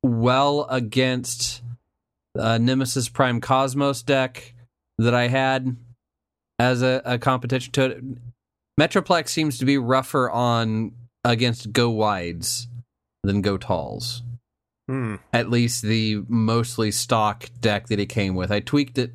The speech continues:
Speaker 1: a little bit, but I didn't venture far from the as-built deck from it. I s-, I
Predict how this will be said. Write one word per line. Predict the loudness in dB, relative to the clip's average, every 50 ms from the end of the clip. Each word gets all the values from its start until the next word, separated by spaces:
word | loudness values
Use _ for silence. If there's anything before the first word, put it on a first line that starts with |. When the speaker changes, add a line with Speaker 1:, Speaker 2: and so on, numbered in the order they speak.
| -4
Speaker 1:
a | -2 0 0
little | 0 0 0 0 2 0 0
bit, | 0 0 0 -2 -2 -4
but | -2 -2
I | 0
didn't | 0 0 -2 -2 -4 -8 -8
venture | -2 0 0 0 0 0 -2 -2 -2
far | 0 0 0 0 0 -2
from | -4 -2 -2 0 0 0 0 -2 -4 -4 -6 -12 -16 -18 _ _ _ _ _ _ _ _ _ _ 0
the | 0 2 2 0 -2 -2 -4 -8 -12 -12 -14 -16 -18 _ _ _ _ -2
as-built | 0 0 0 0 -4 -4 -2 -2 -2 -2 -4 -6 -6
deck | -4 -4 -4 -4 -6 -8 -12 -12 -14 -16 -16 _ _ _ _ _ _ _ _ _ _ _
from | -2 -2 -2 0
it. | -2
I | -4
s-, | -4 -4 -8 -4
I | -2 -2 -2